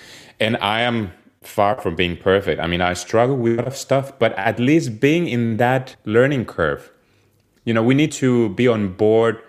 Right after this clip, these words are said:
that learning curve, because ten years ago, we thought everything was forever. And now we <laughs> understand that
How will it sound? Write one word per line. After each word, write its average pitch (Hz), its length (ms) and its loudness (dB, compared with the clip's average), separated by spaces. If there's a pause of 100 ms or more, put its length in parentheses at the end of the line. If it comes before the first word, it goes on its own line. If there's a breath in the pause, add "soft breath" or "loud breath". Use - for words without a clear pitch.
(120)
that 104 320 -2
learning 101 400 0
curve, 73 400 -6 (380 soft breath)
because 98 480 -2 (480 soft breath)
ten 143 160 0
years 147 200 2
ago, 123 240 2
we 123 120 0
thought 117 400 0
everything 104 340 -2
was 95 180 0
forever. 87 480 0 (840)
And 92 160 0
now 104 600 -2
we 104 180 -2
<laughs> 98 60 -4
understand 98 480 -2
that 87 280 0